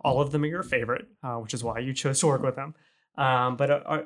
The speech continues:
are there, uh, any recent in-, investments that you guys have made that you would like to talk about or, or highlight,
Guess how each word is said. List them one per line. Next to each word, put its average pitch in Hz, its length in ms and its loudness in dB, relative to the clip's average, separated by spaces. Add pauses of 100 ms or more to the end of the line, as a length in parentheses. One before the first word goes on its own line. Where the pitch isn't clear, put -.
(100)
are 135 140 0
there, 135 300 0
uh, 135 240 0
any 151 200 4
recent 143 440 -2
in-, 139 240 -4
investments 131 840 -2
that 127 420 -2
you 135 200 -6
guys 127 280 -4
have 131 100 -8
made 123 240 -4
that 135 120 -4
you 127 100 -4
would - 260 -8
like 120 160 -2
to - 80 -20
talk 120 240 -4
about 120 400 -6
or, 117 300 -6
or 120 160 -8
highlight, 123 500 -6